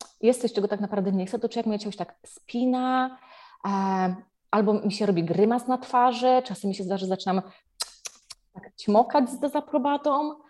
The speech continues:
a jak sobie wyobrażam ten scenariusz, który rzeczywiście jest jakby ze mną zgodny, no to czuję takie uśmiech, jak ta radość przepływa. No, jestem w stanie to wyczytać z ciała, z tego, co się pojawia, więc myślę, że to, to jest fajna rzecz.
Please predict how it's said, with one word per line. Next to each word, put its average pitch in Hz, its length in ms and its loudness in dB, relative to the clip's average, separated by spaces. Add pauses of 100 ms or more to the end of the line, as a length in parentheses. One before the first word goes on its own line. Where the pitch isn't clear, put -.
(100)
a 220 100 2
jak 214 160 2
sobie 214 180 4
wyobrażam 214 380 4
ten 214 120 -2
scenariusz, 214 540 4
który 196 240 -6
rzeczywiście 190 400 -2
jest - 80 0
jakby 185 200 2
ze 190 100 4
mną 190 160 2
zgodny, 190 580 2 (480)
no 226 180 2
to 349 180 0
czuję 226 160 -2
takie 208 340 -2
uśmiech, 190 1000 4 (200)
jak 277 380 -2
ta 415 200 4
radość 185 360 4
przepływa. 185 1000 2 (120)
No, 226 200 2 (140)
jestem 247 300 6
w - 40 0
stanie 196 200 2
to 196 80 -2
wyczytać 196 300 -2
z - 200 -14
ciała, 190 360 6
z - 120 -12 (160)
tego, 190 200 2
co 196 100 -8
się 196 120 -4
pojawia, 160 280 2
więc 165 180 -4
myślę, 202 260 2
że 202 80 0
to, 190 440 4 (440)
to 214 80 0
jest 202 180 0
fajna 190 260 2
rzecz. - 380 -8